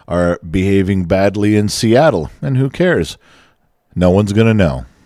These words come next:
Yeah? What about the fact that you know? How did it,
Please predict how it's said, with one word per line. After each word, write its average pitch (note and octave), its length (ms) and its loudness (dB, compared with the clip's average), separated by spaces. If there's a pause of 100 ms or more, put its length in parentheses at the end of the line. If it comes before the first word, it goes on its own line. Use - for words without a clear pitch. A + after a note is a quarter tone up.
(640)
Yeah? A2+ 320 -2 (2250)
What D3+ 160 2
about D#3+ 300 0
the - 100 -4
fact C#3 320 -2
that A2 120 -2
you G#2+ 240 4
know? C#2+ 380 -2 (2250)
How F#3 260 -4
did F#3+ 120 -2
it, E3 140 2